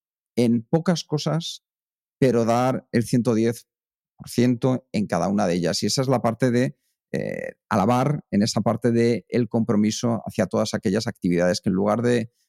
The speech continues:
movernos hacia todo, que es hacia algo que nos está llevando a la sociedad, tú lo indicabas antes muy bien, cómo centras al final para comprometerte en estas actividades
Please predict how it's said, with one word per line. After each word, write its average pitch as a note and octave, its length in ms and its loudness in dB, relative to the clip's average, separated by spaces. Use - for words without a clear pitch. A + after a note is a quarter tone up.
movernos A#2 540 2
hacia C#3 240 0
todo, D#3+ 260 2
que A#2 80 0
es A2 100 -2
hacia G#2+ 280 2
algo G#2+ 180 0
que G#2+ 100 -2
nos G#2 120 -2
está - 160 -4
llevando G#2+ 220 0
a G#2 40 2
la G#2 40 -2
sociedad, A2+ 400 0
tú C3+ 80 4
lo C3 80 6
indicabas A#2 360 2
antes G#2+ 220 -2
muy A2+ 160 2
bien, B2 360 0
cómo C#3+ 520 2
centras C#3 440 2
al A#2+ 120 0
final A#2+ 340 2
para A2+ 180 -2
comprometerte G#2+ 840 -2
en E2 160 0
estas - 480 -2
actividades G#2 1040 0